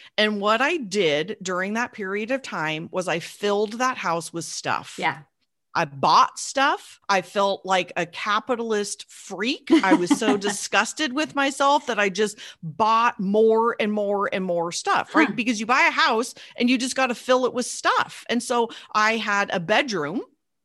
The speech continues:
Speaker 1: that was a closet.
Speaker 2: Mm-hmm.
Speaker 1: And I felt like a real housewife every once in a while. I'm like,
Speaker 2: <laughs>
Speaker 1: "Who am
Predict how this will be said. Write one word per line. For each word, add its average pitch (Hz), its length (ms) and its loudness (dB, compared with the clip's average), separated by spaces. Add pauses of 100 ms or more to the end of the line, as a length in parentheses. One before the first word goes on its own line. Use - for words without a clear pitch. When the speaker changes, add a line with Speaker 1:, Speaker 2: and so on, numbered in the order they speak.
(100)
Speaker 1:
that 214 140 4
was 233 180 2
a 240 60 2
closet. 180 640 -2 (520)
Speaker 2:
Mm-hmm. 208 400 -4 (200)
Speaker 1:
And 233 520 2
I 226 220 2
felt 220 260 -2
like 247 140 0
a 254 40 -6
real 247 160 2
housewife 262 680 -2
every 190 280 4
once 180 240 0
in 190 60 -4
a 170 40 -2
while. - 120 6
I'm 339 100 6
like, 202 160 2
Speaker 2:
<laughs> 320 80 0
Speaker 1:
"Who 453 160 6
am 427 260 2